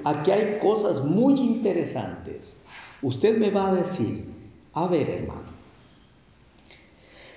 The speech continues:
si el Señor Jesucristo cumplió la ley, hasta ahí, hasta con su muerte cumple la ley de Moisés, y de ahí en adelante ya no se aplica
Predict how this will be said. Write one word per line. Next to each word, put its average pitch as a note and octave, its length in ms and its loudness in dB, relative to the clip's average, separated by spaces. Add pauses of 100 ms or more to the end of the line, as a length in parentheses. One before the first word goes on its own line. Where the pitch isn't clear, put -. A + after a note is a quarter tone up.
(180)
si - 220 2
el D3 120 6
Señor F#3 360 4
Jesucristo D3 880 0
cumplió F3 800 8
la D3+ 200 6
ley, B2+ 840 2
hasta A2+ 400 0
ahí, C#3+ 220 4
hasta D#3 360 0
con B2+ 180 0
su C3 120 0
muerte E3+ 440 2
cumple G#3 320 4
la B2 160 4
ley D#3+ 180 4
de E3+ 120 4
Moisés, B2 540 2
y C#3+ 60 2
de C3+ 80 4
ahí D#3 160 4
en F#3 60 2
adelante C#3+ 680 2
ya F3+ 220 6
no F3 800 2
se - 240 0
aplica D3 880 -2